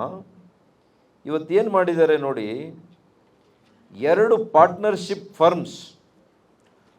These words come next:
ಒಂದು ಯುನೈಟೆಡ್ ಎಸ್ಟೇಟ್ಸ್, ಯುನೈಟೆಡ್ ಎಸ್ಟೇಟ್ಸ್, ಯುನೈಟೆಡ್ ಸ್ಟೇಟ್ಸು ಎಸ್ಟೇಟ್ಸ್ ಯಾರದು? It is represented by managing partner ಮಿಸ್ಟರ್ ಆರ್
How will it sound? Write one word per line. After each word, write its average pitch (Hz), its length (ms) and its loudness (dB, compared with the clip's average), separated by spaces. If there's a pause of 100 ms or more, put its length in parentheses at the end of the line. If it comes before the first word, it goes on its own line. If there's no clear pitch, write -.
ಒಂದು 190 460 0
ಯುನೈಟೆಡ್ 175 720 -2
ಎಸ್ಟೇಟ್ಸ್, 135 580 -4 (1500)
ಯುನೈಟೆಡ್ 175 920 -6
ಎಸ್ಟೇಟ್ಸ್, - 800 -8 (340)
ಯುನೈಟೆಡ್ 185 600 -2
ಸ್ಟೇಟ್ಸು 175 760 -4
ಎಸ್ಟೇಟ್ಸ್ 151 560 -4
ಯಾರದು? 156 400 2 (840)
It 131 120 -14
is 151 180 -6 (160)
represented 175 680 -2
by 123 220 0 (880)
managing 160 520 -4 (100)
partner 139 500 -2
ಮಿಸ್ಟರ್ 131 720 -6
ಆರ್ 147 340 4